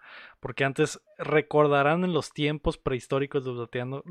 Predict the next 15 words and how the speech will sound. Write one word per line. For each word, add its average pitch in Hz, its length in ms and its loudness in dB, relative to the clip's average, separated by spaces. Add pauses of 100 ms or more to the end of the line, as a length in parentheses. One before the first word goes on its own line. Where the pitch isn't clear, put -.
(160)
que 131 140 -4
rendereaba 127 580 -2
en 143 100 -2
mi 131 120 -4
Mac 123 420 -4
del 139 240 0
dos 117 160 -4
mil 139 220 2
once 143 440 0
y 131 100 -16
que - 120 -6
los 131 340 -4
renders 143 440 2
se - 100 0
tardaban 123 840 -2